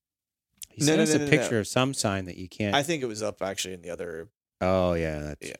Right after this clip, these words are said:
Speaker 1: you're right. You're right.
Speaker 2: Yeah.
Speaker 1: 'Cause he wanted to pedal his ass off out there.
Speaker 2: Yeah, he did.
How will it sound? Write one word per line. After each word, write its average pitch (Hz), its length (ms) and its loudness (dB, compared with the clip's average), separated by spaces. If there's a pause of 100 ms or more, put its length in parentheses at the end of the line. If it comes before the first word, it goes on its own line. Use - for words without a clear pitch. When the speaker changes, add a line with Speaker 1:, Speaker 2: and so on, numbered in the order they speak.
Speaker 1:
you're 95 160 -2
right. - 340 -6
You're 76 100 -6
right. - 180 -8 (140)
Speaker 2:
Yeah. - 160 -12 (220)
Speaker 1:
'Cause - 200 -8
he 95 160 -14
wanted 87 300 -12
to - 80 -12
pedal 92 300 -14
his 92 140 -16
ass 95 260 -12
off - 260 -14
out 110 140 -16
there. 110 200 -16 (100)
Speaker 2:
Yeah, - 200 -4 (100)
he - 60 -16
did. - 220 -12